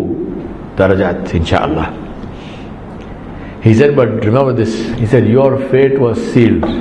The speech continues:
the day Rasulullah sallallahu alaihi wasallam gave you the title Saifullah." He said, "Your fate was sealed the day Rasulullah sallallahu alaihi wasallam called you the sword of Allah."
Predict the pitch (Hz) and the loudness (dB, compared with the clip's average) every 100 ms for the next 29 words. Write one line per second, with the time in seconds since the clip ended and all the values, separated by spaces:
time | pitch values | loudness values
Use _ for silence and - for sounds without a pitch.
0 | - - - - - - - 95 92 139 | -6 -10 -14 -14 -14 -10 -2 0 4 4
1 | 175 - - - - - - - - - | 6 4 0 -2 -6 -10 -10 -14 -14 -16
2 | - - - - 101 95 139 135 110 101 | -16 -16 -14 -2 0 4 4 4 2 0
3 | 95 95 92 123 113 92 110 110 101 107 | -2 0 2 2 2 2 4 4 2 2
4 | - 101 98 95 90 95 92 95 87 85 | 2 0 2 0 0 0 0 2 2 2
5 | 76 - - - - - - - - - | 0 -6 -10 -14 -14 -12 -12 -12 -14 -14
6 | - - - - - - - - - 110 | -14 -14 -14 -14 -14 -14 -16 -16 -2 2
7 | 110 120 110 143 135 - - 139 156 143 | 4 4 6 4 4 0 2 4 4 2
8 | 117 110 110 - 139 143 135 123 104 90 | 0 0 0 4 6 6 4 2 0 2
9 | 107 151 113 - - - - - - - | 4 6 4 2 -2 -6 -8 -10 -12 0
10 | 107 113 139 123 110 104 110 117 110 117 | 2 4 4 2 0 0 2 2 2 2
11 | 120 117 110 - 85 - 113 110 92 85 | 4 4 2 0 -2 2 4 4 2 0
12 | 80 82 82 - | 0 2 0 -2